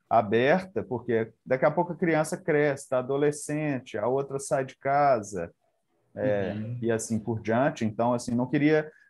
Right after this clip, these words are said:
Speaker 1: colocar quarto, quarto, quarto, sabe? Acho que não é uma saída, ficar, é,
Speaker 2: Uhum.
Speaker 1: especializando demais os espaços, mas ter espaços mais genéricos que muda ali uma divisória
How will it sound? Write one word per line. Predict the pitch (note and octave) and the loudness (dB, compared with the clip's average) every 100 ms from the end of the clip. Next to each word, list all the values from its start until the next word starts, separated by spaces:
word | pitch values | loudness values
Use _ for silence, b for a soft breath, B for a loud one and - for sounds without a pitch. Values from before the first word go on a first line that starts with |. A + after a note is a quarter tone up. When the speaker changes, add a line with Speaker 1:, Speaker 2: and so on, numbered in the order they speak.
| - | 0
Speaker 1:
colocar | C#3+ C#3 B2+ | 0 4 2
quarto, | - D#3 D#3 D#3 _ | 4 2 2 0 _
quarto, | D3+ D3 D3 - | 2 2 -2 -2
quarto, | C3+ C3 - | 0 0 -2
sabe? | D#3 C#3 A#2 | -4 -2 -2
Acho | A2+ | -6
que | C3+ | -8
não | C3+ C3 | -4 0
é | C#3 | 2
uma | D#3+ C#3 | 2 0
saída, | C3 C3+ A2 A2+ A2 G#2+ | 0 2 2 2 0 -4
ficar, | - A#2+ A#2+ A2 F#2 - _ _ _ - | -2 2 2 2 0 -6 _ _ _ -4
é, | A2 A2 | 0 2
Speaker 2:
Uhum. | G#2 | 2
Speaker 1:
especializando | A2+ A2+ E3+ C3+ E3 D3+ A#2+ C#3+ E3 E3 | 0 2 4 4 4 2 0 0 0 -2
demais | C#3 A#2 A2+ G#2+ | -4 -2 -2 -2
os | A2+ G#2+ | -8 -10
espaços, | C3 - C#3 C3+ F3+ F#3 - | -10 -2 4 4 4 0 -6
mas | G3+ G3+ | -4 0
ter | G#3+ | 0
espaços | G#3 - D#3+ D#3+ - - | 0 2 4 4 0 0
mais | D#3 D#3+ | 2 2
genéricos | E3 E3 C#3+ C#3 D#3 F3 F3+ F#3+ F#3+ | 4 4 4 4 4 2 -2 -6 -6
que | - F#3+ G3 F3+ B B _ | -6 -2 0 -2 B B _
muda | - E3 C#3+ | 4 6 8
ali | C3 C#3 | 6 4
uma | C#3 | 2
divisória | B2+ A#2+ G2 A2+ A#2+ D3 D3 A#2 G#2+ F#2+ | 0 -4 -2 2 6 8 8 6 2 2